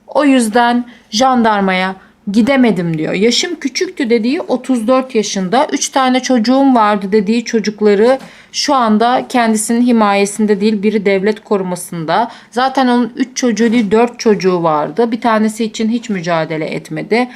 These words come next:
asla aramadı. Yani, e, herkesin çocuğu var ama çocuklarıyla ilgili bu, e, söylemi yapabilecek vasfı yok Fatma'nın. Fatma'nın çocuklarının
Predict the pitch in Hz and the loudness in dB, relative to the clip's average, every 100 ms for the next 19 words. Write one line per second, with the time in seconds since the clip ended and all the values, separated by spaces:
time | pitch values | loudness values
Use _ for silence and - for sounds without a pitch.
0 | - - - 247 - 214 180 - 170 165 | -20 -10 -6 -4 -4 -2 -2 -2 -2 -2
1 | 156 156 220 262 - - 220 277 320 247 | -2 -2 -2 -2 -4 -8 -2 0 2 2
2 | 214 240 - 180 185 170 165 165 165 160 | 0 -4 -6 -2 -2 -2 -4 -4 -4 -4
3 | 156 - - - 190 247 285 277 247 196 | -6 -10 -14 -14 -2 0 0 -2 -2 -2
4 | 190 185 180 165 180 170 214 277 208 185 | -4 -4 -6 -4 -6 0 0 0 -2 -2
5 | 185 202 220 247 269 302 262 247 214 180 | -2 -2 0 0 2 2 0 0 -2 0
6 | 190 175 170 175 208 247 247 220 208 - | -2 -2 -6 -6 0 2 2 0 -4 -20
7 | _ - 165 147 - - - - - - | _ -8 -6 -6 -8 -12 -18 -20 -18 -2
8 | 233 220 220 214 226 226 226 226 202 190 | 4 4 6 4 4 2 2 2 2 0
9 | 170 - - _ _ _ _ _ 190 220 | -2 -10 -20 _ _ _ _ _ -4 -2
10 | 240 - 285 349 370 - - _ 208 233 | -2 -6 -6 -4 -4 -10 -20 _ -2 2
11 | 302 285 - - - 185 - 170 156 156 | 2 0 -6 -12 -6 -6 -4 -10 -10 -12
12 | - - _ - 320 339 247 202 190 - | -18 -20 _ -4 -2 0 0 0 -2 -2
13 | 320 302 240 202 185 | -2 0 0 0 -2